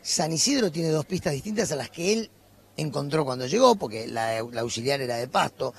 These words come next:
y se hizo esa cancha con dos codos ligerísima y difícil de correr. O sea que en un turf donde hay dieciocho carreras por día, donde vienen jockeys como nunca de otros lados, por, por el tema de que hay tantas carreras, está lleno de jockeys,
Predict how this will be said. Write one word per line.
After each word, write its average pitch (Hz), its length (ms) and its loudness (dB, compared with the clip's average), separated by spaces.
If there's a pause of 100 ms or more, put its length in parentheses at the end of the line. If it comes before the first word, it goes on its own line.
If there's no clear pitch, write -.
(240)
y 110 60 -14
se - 120 -6
hizo 123 140 -8
esa 110 180 -12
cancha 131 300 -8
con 120 120 -12
dos 117 120 -10
codos 127 240 -4
ligerísima 113 640 -8
y 117 40 -8
difícil 113 360 -12
de 110 80 -10
correr. 156 400 -2 (720)
O 135 100 -8
sea 151 260 0
que 120 240 -4 (380)
en 127 140 -8
un 156 180 -4
turf 123 280 -2
donde 110 260 -6
hay 120 140 -2
dieciocho 135 440 -2
carreras 139 280 0
por 147 160 -4
día, 127 340 -2 (920)
donde 120 260 -6
vienen 147 360 -4
jockeys 143 440 0
como 135 340 -4
nunca 180 400 2
de 131 100 -4
otros 139 300 -2
lados, 220 300 4
por, 101 200 -10
por 120 200 -6
el 113 120 -6
tema 180 220 0
de 123 80 -4
que 131 80 -2
hay 131 60 -2
tantas 131 300 -6
carreras, 151 320 -2
está 117 200 -10
lleno 143 240 -6
de 139 100 -2
jockeys, 160 280 -4